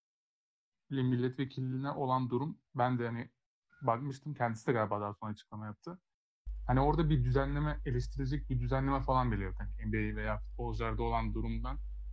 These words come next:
bağımsız tamamen keyfi, kendi imkanlarını kullanmak bambaşka bir durum var orada. Yani bana o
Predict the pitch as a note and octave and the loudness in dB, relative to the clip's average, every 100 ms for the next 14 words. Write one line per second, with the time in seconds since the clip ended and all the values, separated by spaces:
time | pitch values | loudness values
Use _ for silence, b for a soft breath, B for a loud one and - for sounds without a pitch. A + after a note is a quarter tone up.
0 | - A2+ A2 - D3+ - - - - - | 2 2 4 0 -2 -2 -6 -8 -6 -4
1 | - - A#2 C3 C3 C3+ D3 - - - | -4 0 2 2 2 0 -4 -6 -8 -10
2 | - - - - - - - - - - | -8 -8 -10 -8 -8 -8 -8 -8 -8 -2
3 | C3 B2+ A#2 - C3+ C#3+ - - - C3 | 2 2 2 2 2 2 -2 -6 -4 0
4 | A#2+ A#2+ B2+ C3 - - _ _ _ _ | 2 4 2 2 -4 -10 _ _ _ _
5 | _ _ _ _ _ _ D3+ A#2 C3 B2 | _ _ _ _ _ _ 0 0 0 0
6 | A#2+ C3 B2 A2 G#2 A2 B2+ - C3 B2+ | -2 -4 -4 -4 -4 -6 -4 -2 0 -2
7 | A2+ A2+ A2 A2+ A2+ G2+ G2 G2+ B2+ C#3+ | -4 -6 -6 -6 -6 -8 -8 -10 -14 -18
8 | _ _ _ _ _ _ _ _ _ _ | _ _ _ _ _ _ _ _ _ _
9 | _ _ _ _ - B2+ B2+ B2 _ _ | _ _ _ _ -8 -4 -4 -4 _ _
10 | _ _ _ _ _ _ - A#2+ C#3 D3 | _ _ _ _ _ _ -8 -4 -2 -4